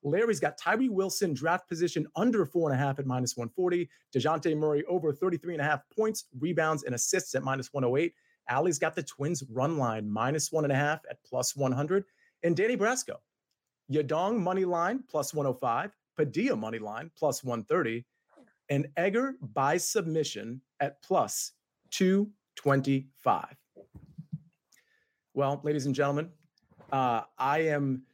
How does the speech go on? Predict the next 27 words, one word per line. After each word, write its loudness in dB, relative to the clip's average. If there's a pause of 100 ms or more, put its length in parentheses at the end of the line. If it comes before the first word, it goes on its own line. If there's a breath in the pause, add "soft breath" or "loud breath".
(160)
doing 2
my 2
best -2 (100)
to 0
fill 2
the 0
gigantic 0
shoes 2
of 0
Coach, -4
who -2
you -2
can 0
listen 0
to 0
right 0
now 0
on -4
P -10
G -2
A 2
Tour 0
Live 2
as 0
he 0
is -2
calling 0